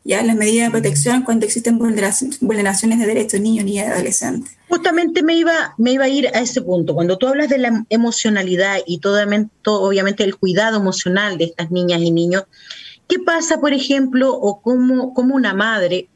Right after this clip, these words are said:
Speaker 2: o un padre que se encuentran en la situación de que este padre o esta madre dice, "Sí, ¿sabes qué? Lo voy a ir a buscar el viernes"? Y la mamá o el papá lo preparó, lo alistó, "Te va a venir a buscar, te va a sacar".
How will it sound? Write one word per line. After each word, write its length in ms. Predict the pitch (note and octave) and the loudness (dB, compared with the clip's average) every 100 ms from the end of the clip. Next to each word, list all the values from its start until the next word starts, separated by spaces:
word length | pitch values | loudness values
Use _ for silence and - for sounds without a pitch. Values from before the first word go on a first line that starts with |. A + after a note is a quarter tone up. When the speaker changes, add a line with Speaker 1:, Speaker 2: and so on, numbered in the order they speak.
| _ | _
Speaker 2:
o 100 | E3 | 0
un 180 | D#3+ D3 | 0 0
padre 560 | E3 D#3 D3+ F3+ D4 _ _ _ _ - | 0 0 0 -2 -4 _ _ _ _ -6
que 120 | G3 | -4
se 120 | - | -2
encuentran 480 | G#3+ A#3 B3+ C4+ C4+ | -2 0 0 2 2
en 100 | B3+ | 2
la 100 | A#3+ | 0
situación 720 | B3 A3 G#3 - B3 C4 B3+ | -2 0 -2 0 0 0 0
de 160 | G3 F#3 | -2 -2
que 200 | G3 F#3+ | -4 -2
este 260 | A#3 A#3+ A3+ | -2 -2 0
padre 400 | C4+ C4+ B3 B3+ | 0 0 0 0
o 80 | |
esta 160 | B3+ B3 | 0 0
madre 220 | A#3 A#3 | 0 0
dice, 440 | G#3+ A#3+ - A#3+ - - - | 0 0 0 -4 -4 -16 -16
"Sí, 300 | - - F4+ | -4 0 0
¿sabes 340 | - D4 D4+ D4+ | 0 0 0 -2
qué? 160 | D#4 | 0
Lo 140 | D#4+ D4+ | 0 2
voy 180 | D4 C#4+ | 2 2
a 60 | |
ir 120 | C#4+ | 2
a 40 | C#4 | 0
buscar 320 | C4+ C#4+ C4+ | 0 0 0
el 120 | C4+ | 2
viernes"? 640 | C#4 D#4+ C4+ E3 D#3 - - _ _ _ _ | 2 2 0 -2 -4 -10 -18 _ _ _ _
Y 100 | A3 | -2
la 120 | G#3 | 0
mamá 400 | G#3 A3+ C#4 C4+ | 2 2 2 0
o 40 | |
el 60 | C4 | 0
papá 220 | - A#3+ | 0 0
lo 160 | A#3 G3 | -2 0
preparó, 640 | F3+ D3+ D3+ G#3+ B3+ B3+ | -2 0 0 2 2 2
lo 60 | G3 | 0
alistó, 500 | D#3+ D3 - - A#3+ | -2 -4 -2 0 0
"Te 80 | |
va 80 | F#3+ | -2
a 40 | F3 | 0
venir 200 | F3+ F3 | 0 0
a 40 | |
buscar, 380 | F3 E4 F4+ F4 | -2 -2 -2 -2
te 100 | A#3+ | -4
va 60 | G#3+ | -2
a 20 | |
sacar". 260 | - C4 | -4 -6